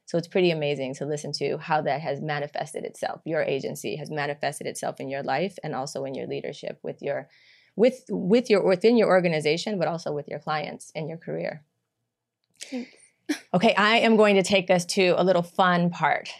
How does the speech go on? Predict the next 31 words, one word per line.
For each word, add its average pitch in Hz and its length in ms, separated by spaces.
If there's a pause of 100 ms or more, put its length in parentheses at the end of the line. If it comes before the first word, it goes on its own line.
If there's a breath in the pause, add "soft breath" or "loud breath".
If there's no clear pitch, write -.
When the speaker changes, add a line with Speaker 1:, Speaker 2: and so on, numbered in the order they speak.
(160)
Speaker 1:
of 160 180
Speaker 2:
Let's 156 100
go. 151 80
Speaker 1:
our 143 220
show. 139 680 (200)
Speaker 2:
Let's 196 160
Speaker 1:
Okay, 165 220
Speaker 2:
go. 160 60
Speaker 1:
so 190 180
we 226 300
have 170 360
some 175 220 (160)
fun 196 460 (120)
pictures. - 640 (580 soft breath)
So 185 140
these 214 240
are, 180 360
this 202 140
is 233 120
the 214 80
part 175 300
that 151 160
we 165 100
call 143 220
kind 156 120
of 143 100
rapid 151 460
fire, 127 560 (140)
and 151 240
we 170 180
selected 151 800